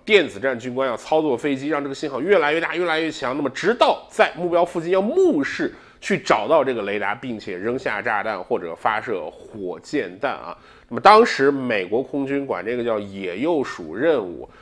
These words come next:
那么，执行这个任务的飞行员自然也是怨声载道，而且他们没有多长时间进行训练。一九六五年七月，那么萨姆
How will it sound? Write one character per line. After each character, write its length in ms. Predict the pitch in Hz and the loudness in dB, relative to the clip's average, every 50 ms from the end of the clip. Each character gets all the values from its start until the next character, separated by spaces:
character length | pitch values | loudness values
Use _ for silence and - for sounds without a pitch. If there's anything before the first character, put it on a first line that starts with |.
| - - _ | -20 -16 _
那 120 | - 113 120 | -4 -4 -2
么， 460 | 113 107 104 101 98 95 92 87 - | -2 -2 -2 -2 -2 -2 -4 -6 -8
执 280 | - - - 123 143 165 | -10 -6 0 2 2 2
行 300 | 160 - 120 117 123 131 - | 2 2 -4 -4 -4 -6 -4
这 300 | - - 190 170 131 113 | 4 6 8 8 8 6
个 180 | 101 95 92 | 2 -2 -4
任 260 | 98 110 143 139 120 | 0 2 2 2 2
务 80 | 104 98 | 2 -2
的 80 | 92 90 | -4 -6
飞 160 | - 117 107 | -4 -6 -6
行 140 | 101 110 98 | -6 -4 -6
员 160 | 92 90 - - - - - _ _ | -6 -6 -8 -12 -20 -20 -20 _ _
自 340 | - - 180 175 165 139 117 | -8 -4 -2 0 2 2 4
然 320 | 101 101 95 95 101 107 | 4 4 2 2 0 -2
也 220 | 101 92 82 69 71 | -4 -6 -8 -10 -10
是 340 | - - 101 90 80 62 67 87 | -10 -10 -10 -10 -10 -12 -12 -8
怨 400 | 104 131 151 190 208 175 120 78 - | -4 2 8 12 12 12 12 10 0
声 300 | - - - 95 90 92 | -8 -8 -8 -8 -8 -8
载 240 | 90 - 113 92 78 76 | -8 -8 -8 -8 -6 -8
道， 160 | 78 73 - | -10 -10 -8
而 80 | 85 113 | -8 -8
且 140 | 113 - 95 | -8 -8 -8
他 100 | 101 160 | -8 -6
们 80 | 160 147 | -6 -4
没 100 | 131 151 | -2 -2
有 80 | 240 277 | 0 0
多 140 | 175 135 147 | 0 -2 -4
长 120 | 160 170 165 | -4 -4 -6
时 120 | - 165 | -4 -4
间 140 | 160 170 170 | -4 -4 -4
进 160 | 170 175 160 | -4 -6 -10
行 140 | 147 147 156 | -8 -8 -10
训 180 | - - 175 | -8 -8 -6
练。 160 | 160 151 120 139 | -4 -4 -6 -6
一 100 | 175 170 | -8 -4
九 180 | - 139 120 | -4 -2 0
六 140 | 139 180 196 | 2 2 2
五 140 | 170 143 131 | 4 2 0
年 160 | 135 156 175 | 0 -2 -4
七 240 | - - - 277 269 | -4 -4 -2 0 2
月， 240 | 269 269 240 165 - - - - - - - | 4 4 4 4 2 -2 -14 -20 -20 -18 -10
那 80 | - 156 | -6 -4
么 320 | 160 160 151 147 143 135 135 | 0 2 4 4 4 2 0
萨 260 | 135 - - 196 185 | -2 2 2 2 2
姆 260 | 156 139 127 123 127 | 2 0 -4 -4 -6